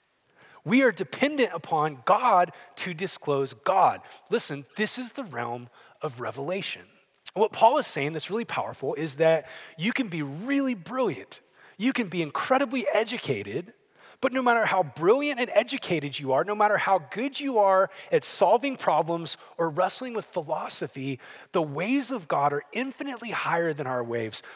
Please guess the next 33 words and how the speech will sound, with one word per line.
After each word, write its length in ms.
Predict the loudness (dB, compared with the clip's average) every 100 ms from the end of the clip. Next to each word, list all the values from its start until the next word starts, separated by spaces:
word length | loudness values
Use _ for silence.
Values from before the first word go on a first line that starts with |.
| -6
We're 120 | -4
not 260 | -2 -4 -2
gonna 160 | -4
know 320 | -4 -4 -4 -2
God, 360 | 0 2 0 -2 -20 -8
love 280 | 0 0 0
God, 340 | 0 2 0 -2 -6
see 400 | -2 -2 -2 0
God, 420 | 2 2 2 0 -8 -4 -2
and 220 | -2 -2
believe 640 | -2 -2 -6 0 0 0
God 420 | 2 2 0 -6 -10 -20 -2 0
unless 400 | 4 4 4 -2 -14 _ 4
God 640 | 6 8 8 4 -4 -10 -16 _ -12
takes 340 | -2 -2 -2 -8
it 60 |
upon 240 | -4 -4 -4
himself 640 | -6 -4 -2 -2 -4 -12 _ -20 _ _ -14
to 120 | -8
disclose 680 | -4 -2 -4 -2 -2 -2 -6
to 200 | -8 -6
us 200 | -8 -8
the 140 | -10
thoughts 360 | -8 -10 -10 -14
of 140 | -12
God. 180 | -12 -12 -16 -20 _ _ _ -18 -10
And 120 | 0
then 120 | 0
Paul 180 | 2 -2
takes 340 | 0 -2 -4 -6
one 280 | -2 -2
step 320 | -4 -2 -2 -4
further, 440 | -6 -6 -6